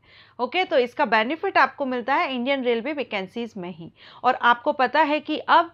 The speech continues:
रेलवे की तरफ से हर साल इंडियन रेलवे वैकेंसी टू थाउजेंड ट्वेंटी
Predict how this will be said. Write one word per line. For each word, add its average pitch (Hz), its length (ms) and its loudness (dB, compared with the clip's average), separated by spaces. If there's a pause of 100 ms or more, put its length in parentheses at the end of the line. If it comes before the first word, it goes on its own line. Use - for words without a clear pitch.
(100)
रेलवे 247 380 0
की 320 140 -6
तरफ 226 260 -2
से 254 220 2
हर 294 320 2
साल 233 400 4
इंडियन 247 460 -4
रेलवे 233 300 -2
वैकेंसी 226 520 -6
टू 220 140 -12
थाउजेंड 220 340 -8
ट्वेंटी 220 380 -8